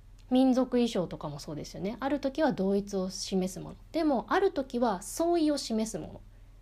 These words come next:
服が違うっていうのは、同一だけれども、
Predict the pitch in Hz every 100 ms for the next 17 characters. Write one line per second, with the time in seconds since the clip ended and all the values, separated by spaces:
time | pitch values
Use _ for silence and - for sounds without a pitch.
0 | - - - - - - - 254 269 247
1 | 240 214 190 202 196 185 175 202 262 214
2 | - - - 262 294 294 302 294 294 220
3 | 196 190 226 202